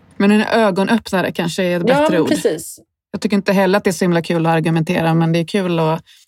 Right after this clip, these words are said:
Speaker 1: ha olika perspektiv och <laughs>
Speaker 2: Ja, nej men, ja, men precis. Det här med elektro-, elektronik, liksom, alltså, det, alltså,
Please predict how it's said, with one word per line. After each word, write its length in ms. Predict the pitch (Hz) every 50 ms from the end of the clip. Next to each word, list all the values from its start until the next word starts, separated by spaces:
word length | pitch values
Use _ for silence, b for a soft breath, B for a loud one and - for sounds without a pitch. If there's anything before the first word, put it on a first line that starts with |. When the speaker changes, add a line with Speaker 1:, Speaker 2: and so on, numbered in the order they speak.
| _ -
Speaker 1:
ha 60 | 196
olika 260 | 185 175 165 - 175 165
perspektiv 600 | 185 175 - - 180 160 - 208 196 180 160 170
och 200 | 165 160 160 160 - - 190 170 - 220
<laughs> 320 | 214 - - - 202 160
Speaker 2:
Ja, 400 | 190 208 214 220 240 254 240 - _ -
nej 100 | 220 240
men, 220 | 269 262 247 185 170 170 - -
ja, 160 | 240 240 277
men 120 | 277 302 294
precis. 240 | - 302 269 214
Det 160 | - 226 240 247
här 120 | 240 254
med 120 | 254 254 254 262
elektro-, 240 | 262 254 - - - -
elektronik, 800 | 240 254 269 262 - - 277 262 277 320 349 339 320 - -
liksom, 240 | 190 165 - - 180
alltså, 220 | 180 185 190 - - - - - B B B B B B B B B
det, 280 | - 202 214 254 240
alltså, 220 | - - 214 -